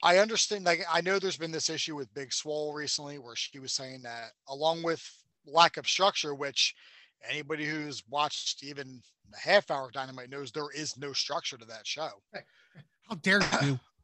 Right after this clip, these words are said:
Speaker 1: Oh, here we go. What do you got, Dean? <laughs> Okay.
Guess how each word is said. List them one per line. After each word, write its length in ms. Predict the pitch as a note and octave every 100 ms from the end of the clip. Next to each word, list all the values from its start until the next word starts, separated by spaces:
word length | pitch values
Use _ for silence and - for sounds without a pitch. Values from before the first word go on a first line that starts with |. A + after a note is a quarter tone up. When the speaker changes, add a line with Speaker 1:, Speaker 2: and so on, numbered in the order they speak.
| -
Speaker 1:
Oh, 260 | F#3+ F3+ D3
here 200 | D#3 F#3+
we 140 | F#3+
go. 180 | F3+ D#3
What 80 | E3+
do 60 |
you 60 | F3+
got, 200 | E3 C#3
Dean? 220 | G#3+ A#3 - - - D3+
<laughs> 60 | D#3 - - - - G4 - - _ - E3 - A3 D3 D3+
Okay. 320 | E3+ D#3+ C3